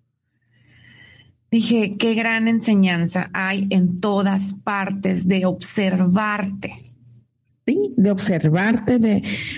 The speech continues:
Speaker 2: de hacerme responsable de mí.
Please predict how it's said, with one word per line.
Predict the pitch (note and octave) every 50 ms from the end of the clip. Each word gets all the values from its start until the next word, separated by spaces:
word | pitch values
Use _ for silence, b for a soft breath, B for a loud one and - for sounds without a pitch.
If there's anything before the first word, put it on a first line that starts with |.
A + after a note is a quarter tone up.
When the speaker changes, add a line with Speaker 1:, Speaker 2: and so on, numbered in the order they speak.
| B B -
Speaker 2:
de | G3
hacerme | F#3 F3+ - F#3+ F3+ F3+ G3+ A3
responsable | A#3 A#3 - A3+ - - F#3 F3 D#3+ - - F#3 F3+ F3 F#3 G3 G3+ G#3 A3 A3 G#3 G#3 G3+ B B B B B B -
de | D3+ E3 D#3+ - -
mí. | D3 D#3 E3+ F#3 G#3 A3 A#3 A#3+ A#3+ A#3+ B3 A#3+ A#3 A#3+ A#3+ A#3+ B